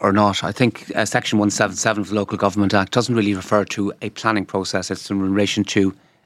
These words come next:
declaration of interest by a public representative. And it says for any issue, be it a planning issue or be it any other issue, uh, that I think there is an onus on public representatives, uh, to state if they have a pecuniary or beneficial interest.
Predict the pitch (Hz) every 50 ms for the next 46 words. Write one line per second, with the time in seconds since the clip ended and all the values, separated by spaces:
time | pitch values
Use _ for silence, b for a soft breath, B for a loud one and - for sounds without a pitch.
0 | b b - 113 107 - - 113 110 107 104 - - 95 - 104 104 - - 98
1 | 87 - - - - 95 92 92 98 - - 104 95 90 - - 101 92 95 92
2 | - 95 92 - 98 - 101 104 101 - - 95 92 - - b b b b b
3 | b b 98 92 - 113 101 - - 95 98 117 113 101 95 - - 92 90 90
4 | - 104 98 92 - - - 101 107 104 104 101 98 92 - 104 101 98 98 b
5 | b b b b b b 98 - 107 98 90 - - - 104 101 98 107 135 135
6 | 113 107 101 - - 101 95 92 - B B B B B B B 101 104 101 95
7 | 95 98 85 - - 104 95 92 - - - - 92 - 110 104 98 - 98 98
8 | 92 85 101 98 101 107 113 107 98 87 - - - b b b b b 104 92
9 | - 107 98 98 95 - 98 95 - - 90 98 98 95 - - 95 92 87 -
10 | - - b b b b b b 101 92 87 90 - - - 98 - - 107 101
11 | 95 - - - - - - 92 90 98 95 92 - - - 101 95 92 - -
12 | 104 - - 110 110 107 101 98 98 95 90 85 - 123 120 120 - - 110 -
13 | - 113 113 110 - 135 120 120 117 -